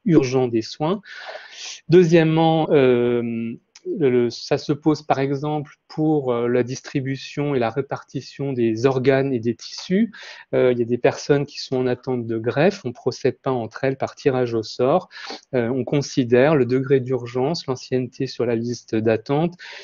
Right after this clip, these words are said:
l'espérance de vie avec, euh, ou sans la greffe, le pronostic, euh, dans les deux cas.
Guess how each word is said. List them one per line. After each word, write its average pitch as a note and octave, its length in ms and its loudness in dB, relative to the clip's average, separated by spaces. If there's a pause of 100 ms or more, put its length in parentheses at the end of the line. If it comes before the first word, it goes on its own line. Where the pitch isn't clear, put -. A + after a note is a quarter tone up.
(140)
l'espérance C3+ 680 4
de B2+ 100 4
vie C3 380 2
avec, C3 500 2
euh, A#2 80 -2
ou A#2 140 -2
sans B2 220 -4
la A2 120 -2
greffe, A#2+ 360 0
le B2+ 100 2
pronostic, A#2 760 -6 (400)
euh, A2+ 180 2
dans C3+ 140 2
les C#3+ 120 2
deux B2 160 0
cas. G#2 180 -14